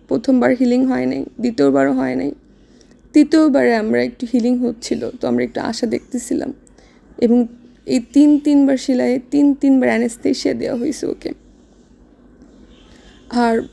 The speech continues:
প্রতিদিন ওর জুনের চার তারিখে ওর স্প্রে করানো হইলো, জুনের বাইশ তারিখে মারা যায়।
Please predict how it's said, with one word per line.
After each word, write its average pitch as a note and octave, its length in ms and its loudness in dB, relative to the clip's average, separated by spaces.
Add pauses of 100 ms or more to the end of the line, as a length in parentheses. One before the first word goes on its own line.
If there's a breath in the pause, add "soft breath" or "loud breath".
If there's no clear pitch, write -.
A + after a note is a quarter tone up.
(100)
প্রতিদিন C4 600 4
ওর A#3+ 320 0 (1000)
জুনের C4 380 2
চার B3+ 300 0
তারিখে C4+ 300 0
ওর C4 360 0 (180)
স্প্রে - 280 0
করানো C#4 340 2
হইলো, C#4+ 360 2 (540)
জুনের C4 320 0
বাইশ A3+ 320 -6
তারিখে B3 280 -2
মারা A#3+ 280 -4
যায়। - 240 -10